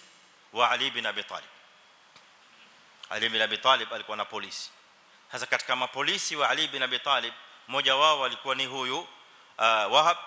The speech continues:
bin Abdullah Suwai, Wahab al-Khair. "Wa kana yajlisu tahta al-mimbar."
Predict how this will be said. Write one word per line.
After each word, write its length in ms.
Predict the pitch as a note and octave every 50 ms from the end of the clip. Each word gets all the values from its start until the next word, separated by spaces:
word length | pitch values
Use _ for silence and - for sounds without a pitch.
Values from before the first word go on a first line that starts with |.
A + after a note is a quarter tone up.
| - - - - - - -
bin 180 | C3+ C#3 C3+
Abdullah 640 | A#2 B2 A#2+ A#2+ B2+ A#2 B2 C3+ C3+ C3+ C3+ B2 A#2
Suwai, 500 | - - A#2 A2+ A2 G2+ - G#2 F#2 -
Wahab 220 | - A#2 B2 A#2+ A2+
al-Khair. 300 | A2 - - G#2+ F#2+ - - - - - - - _ _ - _ _ _ _ _ _ _ _ - - - - _ _ _ - - - - - - - - - - -
"Wa 120 | A2+ A#2+ B2
kana 500 | - E3+ F3+ G3 F#3 F3 E3 E3 F3 - - - -
yajlisu 580 | C3 D#3+ F#3 F3+ - D3+ D3+ C#3 - - C#3 C3
tahta 400 | - D3+ D3 - - - - C3+
al-mimbar." 580 | A#2+ A2+ G#2+ A#2 A2+ G#2 F2+ E2 D#2+ - -